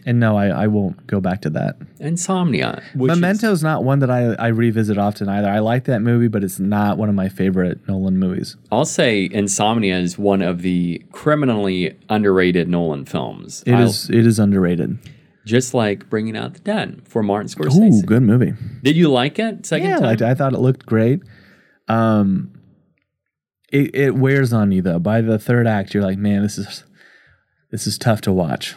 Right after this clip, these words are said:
Speaker 2: It gets draining and taxing, especially with Nick Cage in that role. But I will say Cage was awesome.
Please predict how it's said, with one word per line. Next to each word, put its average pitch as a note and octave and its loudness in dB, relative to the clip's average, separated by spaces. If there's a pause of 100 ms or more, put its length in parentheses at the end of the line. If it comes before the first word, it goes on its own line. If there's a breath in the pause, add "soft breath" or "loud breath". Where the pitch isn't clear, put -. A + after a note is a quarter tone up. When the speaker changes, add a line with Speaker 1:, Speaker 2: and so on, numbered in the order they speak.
(120)
Speaker 2:
It A#2+ 2
gets E3+ -2
draining G#2+ -2
and F#2 -6
taxing, F#2 -4
especially A#2+ -2
with F2+ -2
Nick G#2 -4
Cage D#3+ -4
in F#2+ -4
that E2+ -6
role. F2+ -8
But D#3+ -2 (380 soft breath)
I A2+ 0
will E3+ 0
say A2 0
Cage D3+ -4
was F#2+ -4
awesome. F2 -4